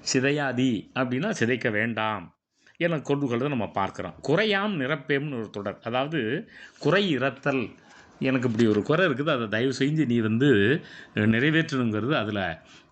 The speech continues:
ஆ, கவிதைத்தன்மை, நண்பர்களே. ரொம்ப நுட்பமா நம்ம கவனிக்கிறோம்.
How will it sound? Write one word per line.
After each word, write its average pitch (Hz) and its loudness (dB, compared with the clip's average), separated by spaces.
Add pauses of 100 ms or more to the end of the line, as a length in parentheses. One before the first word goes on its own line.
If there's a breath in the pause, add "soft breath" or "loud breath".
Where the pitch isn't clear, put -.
(100)
ஆ, 90 0 (440)
கவிதைத்தன்மை, 139 2
நண்பர்களே. 85 -6
ரொம்ப 135 2
நுட்பமா 131 2
நம்ம 120 -2
கவனிக்கிறோம். 95 -6